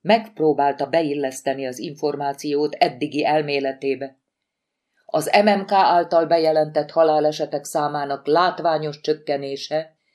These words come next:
talán nem zárta ki a lehetőséget,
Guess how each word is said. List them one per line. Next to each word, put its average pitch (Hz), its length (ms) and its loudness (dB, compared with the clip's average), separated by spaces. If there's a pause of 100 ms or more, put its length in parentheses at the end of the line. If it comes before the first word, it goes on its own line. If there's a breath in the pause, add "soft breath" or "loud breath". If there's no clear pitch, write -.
(460)
talán 190 360 6
nem 247 180 2
zárta 165 480 0
ki 156 160 -4
a 151 80 2
lehetőséget, 143 1000 -2